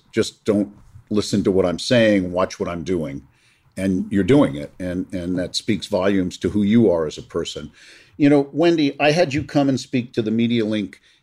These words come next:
annual meeting many years ago. And you, you talked about something that, that really stuck with our team, and I still quote it, and,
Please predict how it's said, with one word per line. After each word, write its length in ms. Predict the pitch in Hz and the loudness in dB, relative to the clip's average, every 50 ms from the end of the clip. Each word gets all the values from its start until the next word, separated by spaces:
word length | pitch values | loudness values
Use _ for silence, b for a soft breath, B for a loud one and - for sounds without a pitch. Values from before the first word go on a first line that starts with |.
| _ _ - | _ _ -8
annual 360 | 110 107 107 107 104 104 98 | -4 -2 0 0 0 0 0
meeting 520 | 98 107 110 110 110 107 98 95 95 92 | 2 2 2 2 2 2 0 0 0 -2
many 200 | 95 107 104 110 | -2 0 0 0
years 360 | 107 101 104 104 110 107 - 110 | 0 0 2 2 2 2 0 -2
ago. 380 | 98 90 98 - 92 90 78 - b b b b b b _ _ | -2 -2 0 0 0 0 -2 -4 b b b b b b _ _
And 540 | - 110 107 110 110 107 110 107 104 104 - - - _ | -2 -2 0 0 0 0 0 -2 -2 -4 -8 -14 -20 _
you, 160 | - 123 117 120 - | -6 -4 -4 -4 -2
you 140 | - 123 127 | -2 -2 -2
talked 400 | 123 - - 151 170 160 - - | -2 0 0 0 0 0 0 -2
about 320 | 170 139 135 127 123 123 | 0 2 4 4 2 2
something 480 | - - 131 120 113 - - 120 117 113 | 0 0 0 0 0 0 0 2 2 2
that, 200 | 107 107 104 - - - - | 2 0 0 -2 -8 -4 0
that 180 | 120 107 - - - | 0 0 0 -2 -4
really 300 | 101 110 131 131 123 117 | -2 0 0 2 0 0
stuck 420 | - - - - 117 117 120 - | -2 -2 0 2 2 2 2 0
with 140 | 127 107 104 | -2 0 2
our 120 | 101 95 | 2 0
team, 400 | 85 - - 117 110 107 110 104 | 0 -2 -2 0 0 0 0 0
and 120 | 101 90 90 | 0 -2 -4
I 80 | 90 | -6
still 280 | - - - 123 110 110 | -6 -2 0 0 0 0
quote 360 | - - - 113 107 104 104 | -2 0 2 4 4 4 4
it, 180 | 104 98 - - _ _ | 2 0 -2 -8 _ _
and, 240 | 95 95 95 92 90 | -6 -6 -4 -4 -6